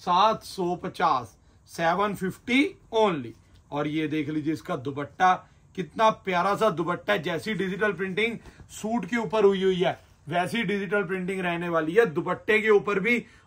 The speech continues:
और साथ में सेम मिरर वर्क श-, अ, शर्ट के ऊपर, सेम मिरर वर्क रहने वाला है दुपट्टे के ऊपर। कलर चार्ट की अगर हम बात करें,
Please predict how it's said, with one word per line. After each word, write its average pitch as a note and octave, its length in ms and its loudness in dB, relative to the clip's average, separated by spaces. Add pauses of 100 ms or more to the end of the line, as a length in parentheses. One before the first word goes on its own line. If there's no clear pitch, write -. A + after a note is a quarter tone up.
और A#3+ 120 4
साथ F3+ 320 4
में A#3 160 2
सेम A#3 400 0
मिरर A3 240 2
वर्क G#3+ 360 2
श-, - 320 -12
अ, F3 280 0
शर्ट F#3+ 400 0
के G3 80 0
ऊपर, A#3 340 6 (480)
सेम A3+ 280 -2
मिरर G3+ 260 0
वर्क G3 260 -2
रहने F#3 340 -4
वाला F3+ 260 2
है C4+ 220 4 (560)
दुपट्टे G#3 520 -2
के F#3+ 100 -2
ऊपर। C#3 340 -4 (280)
कलर F3 240 0
चार्ट F3+ 300 -2
की G3+ 100 -2
अगर F#3+ 160 -2
हम F#3 140 -2
बात F3+ 280 0
करें, F#3+ 320 -4